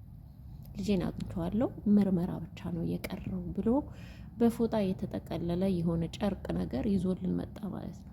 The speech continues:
ልጅም አይመስልም፣ እኔ ልጅም አልመሰለኝ ይሆን፣ እኔ እንጃ፣ ነፍስ ያለው ራሱ አይመስለኝም። እንዴ፣ ምንድን ነው እሱ? በስነ ስርዓት አይዙትም እንዴ? ደግሞ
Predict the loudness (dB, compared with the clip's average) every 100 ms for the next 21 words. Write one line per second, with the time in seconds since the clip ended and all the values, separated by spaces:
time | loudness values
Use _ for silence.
0 | -6 0 2 2 4 2 0 -4 -2 0
1 | 2 2 0 0 0 2 2 0 -6 -4
2 | -2 -2 -2 -2 0 2 2 0 2 2
3 | 2 -4 -2 -2 -4 -4 -4 -4 -6 -6
4 | -4 -4 -4 -6 -2 -4 0 4 4 4
5 | 0 -2 -8 -14 -16 -18 -20 -18 -4 -2
6 | 0 0 0 -4 -4 -2 -2 -2 -6 -2
7 | -2 -2 -8 -16 -18 -16 -16 -10 -2 2